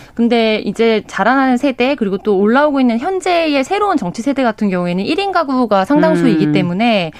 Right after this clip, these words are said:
Speaker 1: 가족 정치에 대한 뭐 기대 혹은 기본값 자체가 바뀔 수밖에 없다.
Speaker 2: 음, 틀이 좀 바뀌어야
Speaker 1: 네,
Speaker 2: 된다.
Speaker 1: 그래서 그런
Speaker 2: 음.
Speaker 1: 의미에서 보자면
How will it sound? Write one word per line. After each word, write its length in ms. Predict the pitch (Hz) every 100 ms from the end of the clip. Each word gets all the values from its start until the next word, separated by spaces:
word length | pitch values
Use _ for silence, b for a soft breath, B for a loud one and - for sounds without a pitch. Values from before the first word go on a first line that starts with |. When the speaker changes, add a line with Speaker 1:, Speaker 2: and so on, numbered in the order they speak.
| B B B
Speaker 1:
가족 320 | - 202 277
정치에 320 | 320 320 302 254
대한 400 | 233 214 214 -
뭐 200 | 175 165
기대 460 | - 214 220 311 - B B
혹은 180 | 240 247
기본값 460 | - 196 233 214 -
자체가 640 | 190 - 254 220 330 403
바뀔 280 | 190 - 302
수밖에 380 | 320 - -
없다. 520 | 190 160 156 143 165 160
Speaker 2:
음, 40 |
틀이 140 | 240
좀 140 | 220 202
바뀌어야 340 | 131 - 147
Speaker 1:
네, 220 | - 185
Speaker 2:
된다. 160 | 175 151
Speaker 1:
그래서 280 | 208 208 208
그런 260 | 233 247
Speaker 2:
음. 40 | 269
Speaker 1:
의미에서 360 | 262 240 233
보자면 640 | 220 175 190 180 247 320